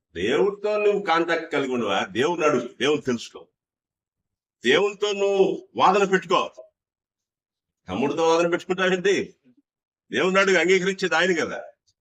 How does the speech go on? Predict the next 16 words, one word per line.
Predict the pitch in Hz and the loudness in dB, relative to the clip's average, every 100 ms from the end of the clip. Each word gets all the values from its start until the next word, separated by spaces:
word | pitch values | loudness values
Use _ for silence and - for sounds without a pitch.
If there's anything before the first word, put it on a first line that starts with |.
| _ _ _ _ _ _ _ _ _ _ _ _ _ | _ _ _ _ _ _ _ _ _ _ _ _ _
ఆయనకు | 104 139 208 208 | -2 2 2 2
నీకు | 214 220 | 2 0
సంబంధించిన | 185 208 214 214 208 208 | 0 0 2 0 0 -2
విషయం | 208 214 214 | -2 0 2
అదే. | 208 202 - _ | 4 2 0 _
వాడి | 110 165 214 | 2 2 4
జో-, | 233 220 175 160 | 2 0 0 0
వాడి | 170 185 | 0 0
జోలి | 190 208 | 0 0
నీకెందుకు? | 185 156 131 98 _ 95 _ _ _ _ _ _ _ _ _ _ _ _ _ _ _ _ _ _ 214 _ _ _ _ _ _ _ _ _ _ _ _ | 0 -2 -4 -8 _ _ _ _ _ _ _ _ _ _ _ _ _ _ _ _ _ _ _ _ _ _ _ _ _ _ _ _ _ _ _ _ _
దేవునితో | 76 98 120 131 156 | -10 -8 -8 -10 -10
పెట్టుకోడు | 143 135 143 147 139 - _ _ _ _ _ _ _ _ _ _ _ _ _ | -8 -10 -10 -10 -10 -16 _ _ _ _ _ _ _ _ _ _ _ _ _
సోదరుడు. | - 92 95 98 87 78 _ _ _ _ _ _ _ _ _ - | -10 -8 -6 -8 -10 _ _ _ _ _ _ _ _ _ _ -6
వీడిని | 123 131 107 | -2 -2 -2
లేకుండా | 139 156 190 185 160 | -4 0 0 2 0
చేయాలరా? | 127 120 - | 0 -2 -12